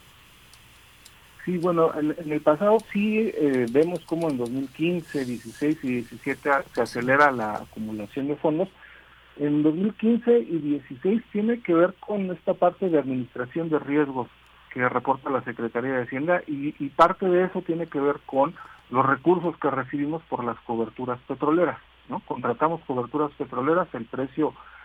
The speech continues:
cae, de, eh, el precio internacional del petróleo cae de, de, de cierto umbral y entonces, pues, eso nos permite acceder a recursos. Pero también durante dos mil dieciséis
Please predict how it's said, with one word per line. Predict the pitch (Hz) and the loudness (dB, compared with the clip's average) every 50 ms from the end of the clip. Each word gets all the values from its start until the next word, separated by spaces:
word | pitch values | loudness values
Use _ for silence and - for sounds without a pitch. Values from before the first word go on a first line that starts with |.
| - _ - | -20 _ -4
cae, | - 143 156 160 156 147 175 196 - _ _ _ _ _ | 4 6 8 8 8 6 4 2 -2 _ _ _ _ _
de, | - 127 123 | -6 -4 -4
eh, | 110 - 135 117 113 113 113 | -4 -4 -4 -2 -2 -2 -4
el | 113 | -2
precio | - 139 135 151 | -4 -4 -4 -2
internacional | 151 135 143 123 127 117 113 - 127 131 135 139 | -2 -2 0 0 0 -2 -2 -2 0 0 0 0
del | 139 131 | 0 -2
petróleo | 123 127 120 - 131 135 139 135 | -4 -6 -6 -2 0 0 0 -2
cae | - - 131 131 | -2 -2 -2 0
de, | 120 117 107 | 0 -2 -4
de, | - 110 110 104 - - - _ - | -4 -6 -8 -8 -8 -10 -16 _ -16
de | - - - - - - | -14 -14 -12 -12 -10 -2
cierto | - 139 135 - - 156 | 0 0 0 2 2 2
umbral | 151 151 - 190 - 156 | 2 4 4 4 4 4
y | 147 | 2
entonces, | 131 127 156 151 143 165 160 - - _ | 0 0 0 0 0 0 -2 -2 -4 _
pues, | - 139 120 | -12 -10 -10
eso | 135 - 160 | -8 -6 -4
nos | 147 135 127 | -2 -2 -4
permite | 131 127 117 131 135 131 - | -4 -6 -4 -4 -4 -2 -4
acceder | 139 131 - - 123 120 120 120 123 | -4 -4 -4 -6 -4 0 0 2 0
a | 120 | 0
recursos. | 117 113 - - - 113 110 - _ _ _ _ _ _ _ _ _ _ _ _ - _ - - - - | -2 -6 -14 -12 -12 -12 -12 -12 _ _ _ _ _ _ _ _ _ _ _ _ -20 _ -20 -12 -2 4
Pero | 156 151 156 | 6 6 6
también | 151 - 160 160 175 190 220 | 6 4 0 2 2 2 2
durante | 240 269 247 214 175 - 160 139 | 2 2 2 2 0 2 0 0
dos | 135 131 127 | 0 0 0
mil | 151 170 190 | -2 -2 0
dieciséis | 196 214 - - 139 117 - 165 165 170 | -2 -2 -4 -4 -8 -4 2 2 2 2